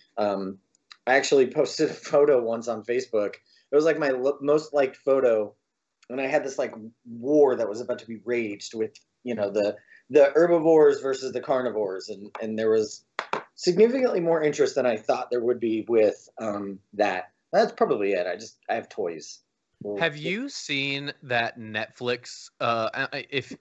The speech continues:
Speaker 1: Mm.
Speaker 2: if you mentioned dinosaurs, I'm sure you have, but that Netflix series about dinosaurs in Jurassic, I think it's called Jurassic Park. I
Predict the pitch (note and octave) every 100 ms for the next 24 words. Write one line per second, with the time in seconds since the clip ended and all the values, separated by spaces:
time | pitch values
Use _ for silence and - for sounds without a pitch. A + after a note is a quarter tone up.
0 | _ A#2 G#2 - C3 B2+ B2 A#2 B2 A2
1 | A#2 G#2+ A#2 A2 A2 G#2 G#2+ - B2+ A2+
2 | G2 A2+ G2+ G#2 G2 A#2 C3 B2 C3+ E3+
3 | - F#3 - - D#3 C3+ A2+ G#2 G2 -
4 | _ _ _ _ C3 B2 B2+ A#2+ A#2 B2+
5 | C3 - A#2+ A2+ A2+ G#2+ G#2+ G#2 - G#2+
6 | B2+ A#2+ - A#2 G2 G2+ F#2 - - F2
7 | -